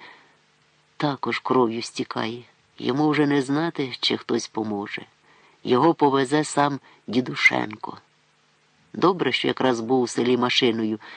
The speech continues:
бо під водою страшно на ніч везти, та й трясло би дуже, а Довгополові треба спокою.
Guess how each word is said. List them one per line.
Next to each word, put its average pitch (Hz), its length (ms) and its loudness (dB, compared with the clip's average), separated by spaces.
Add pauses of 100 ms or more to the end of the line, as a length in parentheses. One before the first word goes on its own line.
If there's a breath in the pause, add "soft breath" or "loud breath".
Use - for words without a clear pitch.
(120)
бо 123 160 2
під 123 220 2
водою 139 440 2
страшно - 600 -2
на 113 160 -2
ніч 101 240 -2
везти, 107 380 -2
та - 120 -6
й 120 60 -2
трясло 123 420 -4
би 147 140 -4
дуже, 143 340 -4 (500 loud breath)
а 151 180 2
Довгополові 165 800 2
треба 123 340 -4
спокою. - 680 -12